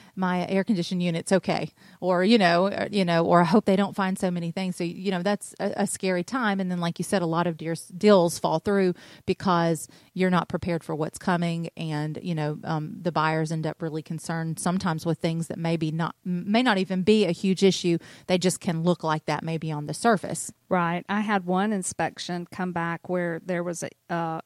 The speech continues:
Speaker 2: exterior wall that was actually leaning out and ca-, had come separated from the roof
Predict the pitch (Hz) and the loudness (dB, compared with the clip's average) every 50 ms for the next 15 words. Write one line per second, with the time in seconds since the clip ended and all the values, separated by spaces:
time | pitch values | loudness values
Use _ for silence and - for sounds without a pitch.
0 | _ - 190 214 - - - - - 226 214 196 185 175 170 165 170 170 175 180 | _ -6 -6 -6 -6 -8 -12 -8 -4 -2 -2 -2 -2 -2 -4 -6 -6 -4 -2 0
1 | 185 196 202 196 180 175 - - - 160 160 180 175 - - - - 180 175 175 | 2 2 2 2 0 -2 -6 -6 -6 -6 -4 -4 -6 -6 -6 -6 -4 -4 -4 -2
2 | 175 175 170 170 175 180 185 185 196 202 196 180 175 170 - - - 180 196 190 | -4 -4 -6 -6 -6 -4 -4 -2 -2 -2 -2 -2 -4 -6 -8 -8 -6 -6 -4 -2
3 | 175 160 160 156 - _ - 175 170 165 165 170 - - - - - - 202 180 | -2 -2 -2 -4 -6 _ -6 -4 -4 -4 -4 -6 -8 -12 -16 -20 -8 -6 -6 -6
4 | - 175 - 190 175 - - - - 196 185 180 - - _ _ _ _ _ _ | -6 -6 -6 -6 -6 -6 -10 -8 -6 -6 -6 -6 -10 -14 _ _ _ _ _ _
5 | _ _ _ _ _ _ _ _ _ _ _ _ _ _ _ _ _ _ _ - | _ _ _ _ _ _ _ _ _ _ _ _ _ _ _ _ _ _ _ -12
6 | - - 233 240 240 - - 175 165 165 165 170 165 - - 175 175 170 165 165 | -6 -4 -4 -4 -4 -6 -8 -6 -6 -6 -6 -8 -12 -8 -6 -4 -4 -4 -4 -4
7 | 160 160 160 156 196 254 240 160 - - - _ - | -6 -6 -6 -4 -4 -4 -4 -6 -8 -10 -16 _ -20